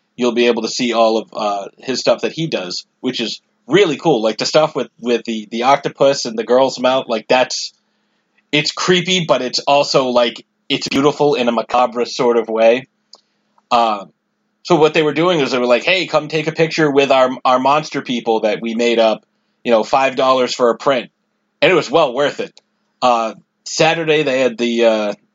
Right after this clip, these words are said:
the one young lady who was the Silent Hill nurse.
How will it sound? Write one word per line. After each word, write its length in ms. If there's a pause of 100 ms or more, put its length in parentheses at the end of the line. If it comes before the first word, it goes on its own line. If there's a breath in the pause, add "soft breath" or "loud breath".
(120)
the 100
one 200
young 200
lady 280
who 200
was 440 (260)
the 380 (120)
Silent 480
Hill 260
nurse. 540